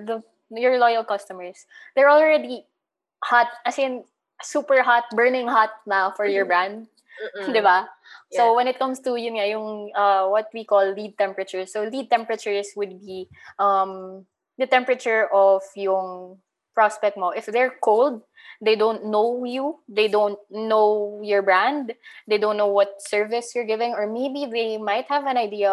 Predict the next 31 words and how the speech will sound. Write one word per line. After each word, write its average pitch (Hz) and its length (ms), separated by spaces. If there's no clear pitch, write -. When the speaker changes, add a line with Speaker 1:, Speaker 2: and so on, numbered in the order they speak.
Speaker 1:
on 196 140
what 202 180
your 202 160
service 196 420
is. 196 300
So, 202 160
like, 185 280
for 214 120
example, 202 560
co-, - 140
sa 214 180
conversion 208 500
design, 190 380
maybe 214 340
they 202 240
might 208 280
have 240 320
an 208 140
idea 208 340
of 208 140
what 208 180
conversion 196 540
design 185 320
is, 196 180
but 202 220
they 202 100
don't 208 240
know 202 160
who 202 220
I 185 260
am 247 220